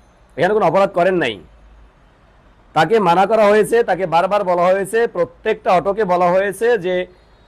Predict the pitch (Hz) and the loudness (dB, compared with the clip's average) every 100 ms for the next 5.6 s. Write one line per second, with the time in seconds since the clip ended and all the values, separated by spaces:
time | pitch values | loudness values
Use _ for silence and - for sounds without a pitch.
0 | _ 139 165 220 202 196 175 180 165 196 | _ -2 0 2 2 2 2 2 2 0
1 | 233 254 _ _ _ 123 175 208 185 170 | -2 -4 _ _ _ -4 0 0 0 0
2 | 175 214 226 180 175 170 214 269 - _ | 2 2 0 0 0 0 -2 -4 -8 _
3 | _ _ _ _ _ - 139 220 208 170 | _ _ _ _ _ -6 -2 2 2 4
4 | 143 107 90 76 _ _ _ - 202 208 | 2 0 -6 -12 _ _ _ -6 -2 2
5 | 202 175 147 127 113 95 | 2 2 0 0 -2 -6